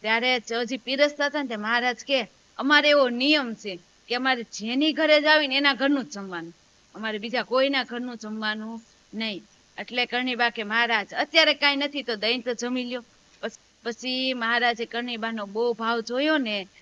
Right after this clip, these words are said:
તે મહારાજ કરણીબાના ઘરે, અ, દહીં જમ્યા, પેલા થાળ જમ્યા, પછી થાળ બધો ખૂટી ગયો, પછી જેટલું દહીં લાવ્યા તા, બધું જમ્યા દહીં અને કરણીબાને ખૂબ રાજી કર્યા.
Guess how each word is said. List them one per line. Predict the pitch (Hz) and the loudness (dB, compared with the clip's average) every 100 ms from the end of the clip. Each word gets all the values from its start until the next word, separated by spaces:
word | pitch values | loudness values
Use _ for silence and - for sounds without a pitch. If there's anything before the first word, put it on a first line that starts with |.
| _ 220 | _ -12
તે | |
મહારાજ | 202 196 208 226 247 - | -8 -4 -2 0 -2 -2
કરણીબાના | 214 214 233 220 214 214 208 | -8 -6 -6 -6 -6 -8 -10
ઘરે, | 208 202 220 262 | -8 -6 -4 -4
અ, | - _ _ _ - 202 202 - - - | -6 _ _ _ -14 -12 -12 -14 -20 -16
દહીં | 202 240 240 | -4 -2 -2
જમ્યા, | 220 226 247 262 269 262 | -2 -2 2 4 4 0
પેલા | 233 226 208 | 0 2 0
થાળ | 214 208 233 | 2 2 2
જમ્યા, | 226 247 254 254 247 | 0 -2 0 -2 -2
પછી | 226 214 | -6 -8
થાળ | 214 220 226 | 0 2 2
બધો | 214 220 208 | 0 -4 -6
ખૂટી | 233 220 254 | -10 -8 -8
ગયો, | 226 254 247 | -4 -4 -6
પછી | 214 214 214 | -10 -12 -8
જેટલું | 214 214 202 | -8 -8 -6
દહીં | 208 226 226 | -2 -2 0
લાવ્યા | 247 294 | 2 0
તા, | - 208 190 - - - | 0 -4 -4 -10 -20 -6
બધું | 233 214 277 262 | -4 -4 -2 -2
જમ્યા | 226 240 277 262 | 0 0 4 2
દહીં | 220 220 202 175 _ _ | 2 0 0 -4 _ _
અને | 196 202 | -10 -8
કરણીબાને | 214 226 226 208 208 196 | -6 -6 -4 -4 -4 -6
ખૂબ | - 226 240 202 | -8 -4 -4 -4
રાજી | 196 196 190 | -6 -8 -12
કર્યા. | 202 180 | -12 -14